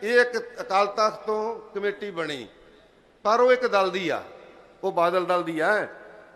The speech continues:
ਬਾਦਲ ਦਲ ਦੇ ਬਾਗੀ ਤੇ ਦਾਗੀ ਕ-, ਅਲੱਗ ਕਰ ਲਏ।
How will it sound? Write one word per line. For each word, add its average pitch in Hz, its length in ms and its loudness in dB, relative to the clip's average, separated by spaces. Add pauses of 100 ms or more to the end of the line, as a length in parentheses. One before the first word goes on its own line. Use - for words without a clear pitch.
(340)
ਬਾਦਲ 190 380 0
ਦਲ 202 200 4
ਦੇ 196 140 0
ਬਾਗੀ 180 380 0
ਤੇ 202 160 -2
ਦਾਗੀ 185 360 0
ਕ-, 202 260 -2
ਅਲੱਗ 170 160 0
ਕਰ 170 240 -2
ਲਏ। 170 200 -4